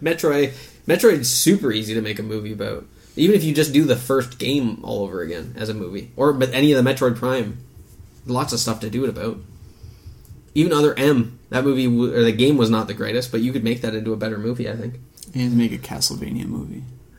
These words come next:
Speaker 1: Yeah, the show. I'm okay with the show. I still haven't watched second season yet, but
Speaker 2: I'm three episodes in.
Speaker 1: I fucking love Castlevania.
Speaker 2: Yeah, Al-, Alucard's a badass.
Speaker 1: Alucard.
Speaker 2: Alucard. Alucard.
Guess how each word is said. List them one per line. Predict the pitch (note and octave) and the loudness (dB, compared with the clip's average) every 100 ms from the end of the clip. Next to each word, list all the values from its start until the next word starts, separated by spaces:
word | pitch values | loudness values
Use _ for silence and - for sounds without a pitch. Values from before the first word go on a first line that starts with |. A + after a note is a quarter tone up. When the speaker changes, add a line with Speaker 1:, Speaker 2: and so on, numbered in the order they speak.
| - | -12
Speaker 1:
Yeah, | A2+ A2+ | -10 -8
the | A#2 | -8
show. | - A2 G2 | -4 -2 -2
I'm | G2+ A2 G2+ A#2 | -6 -6 -6 -6
okay | G#2+ G2 | -8 -8
with | C#2+ | -12
the | A#2+ | -14
show. | - | -8
I | A2 | -2
still | C3 | 0
haven't | A2 | 0
watched | G#2+ G2+ | -2 -4
second | A2+ G2 | -8 -8
season | G#2 G2 | -8 -8
yet, | D2 D2+ | -10 -14
but | - C#2 - - - A#2+ | -14 -16 -16 -20 -10 -2
Speaker 2:
I'm | A#2 | -2
three | B2 A2+ | -2 -4
episodes | A#2 - C3 B2 | -4 -4 -4 -2
in. | C3+ D3 - | -2 -2 2
Speaker 1:
I | - | 2
fucking | A#2 A2+ F2+ | 2 -4 -8
love | F#2 | -10
Castlevania. | - - - G2 - - - - - G2+ | -8 -8 -8 -10 -14 -16 -20 -20 -18 -10
Speaker 2:
Yeah, | A2+ G2+ G2 | -10 -10 -10
Al-, | B2 A2 A2+ | -8 -6 -8
Alucard's | - A#2+ A#2+ A2+ - G2 - - | -6 -2 0 0 -4 -10 -10 -12
a | |
badass. | - G2 - A2 - | -12 -12 -12 -14 -14
Speaker 1:
Alucard. | - G3+ - - - - | -12 -10 -10 -12 -18 -16
Speaker 2:
Alucard. | D#3 - - - - B2+ | -12 -12 -12 -14 -14 -14
Alucard. | A#2+ A2 - - D3+ | -14 -12 -12 -12 -16